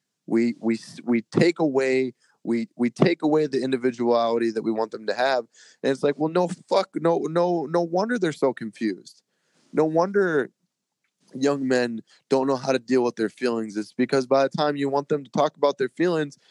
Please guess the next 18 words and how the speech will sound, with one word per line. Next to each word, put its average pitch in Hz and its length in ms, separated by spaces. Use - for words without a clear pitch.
they 135 100
don't 156 240
know 160 140
what 156 300
the 147 80
fuck 151 260
is 143 260
safe 151 280
to 143 80
talk 175 320
about 147 320
or 135 80
not 165 260
to 165 80
talk 120 300
about, 101 340
because 123 420
we've 127 220